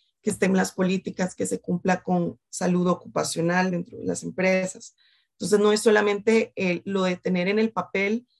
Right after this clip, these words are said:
sino lo que sucede en la realidad y cómo las condiciones de trabajo influyen en la salud mental y física de los empleados.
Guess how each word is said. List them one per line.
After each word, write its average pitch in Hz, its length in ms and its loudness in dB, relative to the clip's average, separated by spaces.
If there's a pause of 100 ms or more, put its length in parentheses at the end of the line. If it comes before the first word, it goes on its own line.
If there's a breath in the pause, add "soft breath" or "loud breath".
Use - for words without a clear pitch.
(140)
sino 196 260 -2
lo 190 140 -2
que 220 120 2
sucede 202 500 -2
en 220 80 4
la 214 80 4
realidad 170 540 0 (640)
y - 160 -6
cómo 202 500 2 (480)
las 190 400 0
condiciones 185 540 -2
de 220 120 4
trabajo 185 400 0
influyen 202 600 -2 (280)
en 190 160 2
la 170 100 2
salud 165 500 -4 (880)
mental 185 560 0
y 185 120 -8
física 190 440 -6
de 160 120 0
los 165 160 -10
empleados. 175 600 -6